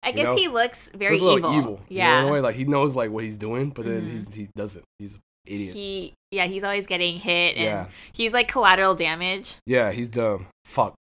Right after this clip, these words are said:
Speaker 2: I, I, I like this anime a lot, <laughs> but
Speaker 1: <laughs> I know you do.
Speaker 2: Yeah, I really do. I love the humor. But, um, you know, right now we got Orochi, and he's, uh, he's kinda, like, the main, one of the main bad guys right now. And, uh, Nico Robin, she's trying to get some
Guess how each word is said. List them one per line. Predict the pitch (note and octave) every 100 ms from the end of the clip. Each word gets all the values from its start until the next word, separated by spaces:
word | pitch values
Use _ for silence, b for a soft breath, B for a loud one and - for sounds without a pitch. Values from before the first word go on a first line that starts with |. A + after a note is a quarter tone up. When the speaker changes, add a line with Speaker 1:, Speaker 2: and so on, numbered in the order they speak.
| -
Speaker 2:
I, | A2
I, | - A2 -
I |
like | G#2+ G#2
this | G2
anime | F#2+ F#2+
a | F#2 F#2+
lot, | G2 -
<laughs> |
but | - A2
Speaker 1:
<laughs> | - - F3
I | G3+
know | G#3 - A#3
you | B3 G#3
do. | F#3
Speaker 2:
Yeah, | F3 E3+ A2+
I |
really | B2 C3 A#2+
do. | A2
I |
love | A2 A#2+ B2
the | G#2+
humor. | A2 G2+ G2+ -
But, | B2 B2+
um, | B2+ B2 A#2 -
you | D#3
know, | D#3
right | D3 D#3
now | D#3+
we | D#3
got | E3 D#3
Orochi, | B2 A2+ A#2 - C3+ C3 B2
and | A2 G#2+
he's, | A2 G#2+
uh, | A2 G#2 G2+ G2+ G2+ _ _
he's | A#2 A2+ -
kinda, | C3+ A#2 G2
like, | G2
the | G2+
main, | G#2+ A2+ A2+ G#2+ G2 _ -
one | E3
of | D3+
the |
main | A#2 A#2 G#2
bad | G2+ G#2
guys | A#2 A2
right | A#2+
now. | A#2 A#2+ A#2+
And, | G#2+ G#2+
uh, | G#2 G2+ G2+
Nico | G#2+ C#3 E3+
Robin, | C#3+ C#3 C#3 C3+ B2+
she's | - C#3 -
trying | F3+ F#3+
to | D#3 C3+
get | A#2+ B2+
some | A#2